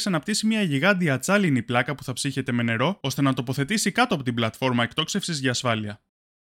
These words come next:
Ας ελπίσουμε ότι οι περιβαλλοντολογικές επιπτώσεις δεν θα καθυστερήσουν την επόμενη εκτόξευση. Είναι σημαντικό το Starship να ετοιμαστεί γρήγορα για την αποστολή Artemis τρία. Σε ένα κοινωνικό θέμα τώρα,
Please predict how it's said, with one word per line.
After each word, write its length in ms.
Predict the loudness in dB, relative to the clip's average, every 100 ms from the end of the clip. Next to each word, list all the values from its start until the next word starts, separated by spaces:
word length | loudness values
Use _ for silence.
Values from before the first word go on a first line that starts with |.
| _ -10
Ας 180 | -6
ελπίσουμε 440 | -4 -2 0 2 2
ότι 140 | 2
οι 40 | 0
περιβαλλοντολογικές 960 | 0 0 0 0 0 -2 -2 -2 -2
επιπτώσεις 480 | -4 -2 -2 0 -2
δεν 100 | -2
θα 100 | -2
καθυστερήσουν 600 | -2 -2 0 0 0 -2
την 140 | -2
επόμενη 360 | -2 -2 -4 -6
εκτόξευση. 560 | -6 -10 -10 -10 -12 _ _ _ _ _ _ -6
Είναι 180 | 0 0
σημαντικό 580 | 2 2 2 2 0 2
το 160 | 0
Starship 320 | 2 0 0 0
να 120 | 0
ετοιμαστεί 400 | 2 2 2 0
γρήγορα 420 | 2 0 0 0
για 140 | 0 0
την 120 | -2
αποστολή 440 | -2 -2 0 0
Artemis 280 | 0 0 -2
τρία. 380 | -2 -4 -4 _ _ _ _ _ -20 -16 -12 -8 -4 2 4 6 4 -2 -8 -14 -16 -18 -20 _ _ _
Σε 200 | -2 2
ένα 140 | 2
κοινωνικό 520 | 0 0 0 2 2
θέμα 280 | 2 -2 -2
τώρα, 440 | -2 -2 -2 -6